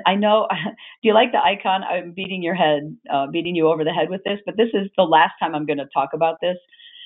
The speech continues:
Um, that, of course, Wellmark with their, um, H M O plans and actually in the group market on the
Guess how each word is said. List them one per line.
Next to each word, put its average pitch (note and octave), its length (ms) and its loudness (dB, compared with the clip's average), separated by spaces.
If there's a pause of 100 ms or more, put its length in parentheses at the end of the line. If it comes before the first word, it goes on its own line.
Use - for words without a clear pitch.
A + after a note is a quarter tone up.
(160)
Um, D#3 400 4 (120)
that, D#3+ 260 4 (100)
of F3 160 -8
course, G#3 300 0 (120)
Wellmark F3+ 460 2 (140)
with F3+ 220 -4 (240)
their, D#3 420 2 (460)
um, C#3+ 500 0
H G#3 260 2
M F#3 180 0
O F3 140 2
plans F#3+ 420 -6
and D#3 100 -2
actually D#3+ 360 -4
in D#3+ 80 0
the D#3+ 80 0
group F#3 260 -4
market E3 320 0
on D3+ 160 0
the D3 100 -2